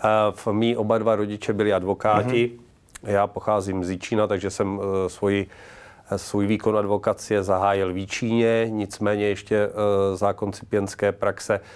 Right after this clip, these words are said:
Speaker 1: jsem přešel do Hradce K-, eh, Králové, do, eh, právě advokátní kanceláře, eh, Hartmann, Jelínek,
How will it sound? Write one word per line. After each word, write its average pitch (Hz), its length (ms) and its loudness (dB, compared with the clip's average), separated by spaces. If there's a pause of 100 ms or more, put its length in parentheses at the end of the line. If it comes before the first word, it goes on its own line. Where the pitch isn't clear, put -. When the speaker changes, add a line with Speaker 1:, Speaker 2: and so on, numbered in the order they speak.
(160)
Speaker 1:
jsem 101 200 -2
přešel 101 580 2
do 101 160 2
Hradce 104 340 0
K-, - 140 -14
eh, 98 140 0
Králové, 101 760 4 (440)
do, 101 540 4
eh, 98 640 2
právě 98 340 2
advokátní 95 520 0
kanceláře, 98 800 2
eh, 95 540 0
Hartmann, 98 440 -2
Jelínek, 95 520 -2